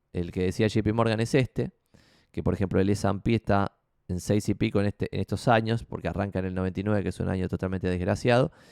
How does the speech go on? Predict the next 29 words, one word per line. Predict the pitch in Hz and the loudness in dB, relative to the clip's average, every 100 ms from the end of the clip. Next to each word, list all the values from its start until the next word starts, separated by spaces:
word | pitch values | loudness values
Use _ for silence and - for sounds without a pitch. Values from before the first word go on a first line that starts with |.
| - - | -20 -8
pero | - 104 | -2 2
el | |
average | 147 151 135 127 | 4 4 2 -4
investor | 127 165 135 | -2 -2 0
está | 104 123 | -2 0
ahí | 127 | 2
a, | 117 - | 0 -2
al | 98 | -6
final | - 117 127 | -4 -6 -2
de | 107 | -2
todo, | - 113 | 0 0
es | 98 - | 0 -2
la | 104 | -2
barra | 104 107 98 | 0 0 0
naranja | 107 120 90 - 95 - _ _ - | 0 0 0 -4 -10 -10 _ _ -8
de | 87 | -4
la | 87 | -2
desgracia | 90 104 110 98 | 0 0 -2 -2
absoluta, | 92 110 101 85 95 - _ - - - - _ _ _ _ _ _ _ _ - | -2 0 0 -2 -4 -6 _ -20 -20 -20 -20 _ _ _ _ _ _ _ _ 0
porque | 131 120 - 113 | 2 2 0 -2
el, | 110 - | -2 -4
el | 117 | -4
inversor | 120 123 160 | -2 0 0
promedio | 151 139 151 | -2 -2 -2
no | 143 | 0
logra | 139 151 160 147 120 | 0 2 0 -2 -4
ser | - 160 156 | -4 -4 -2
el | 131 | -2
mercado, | 101 113 165 156 - | -2 -4 -4 -6 -8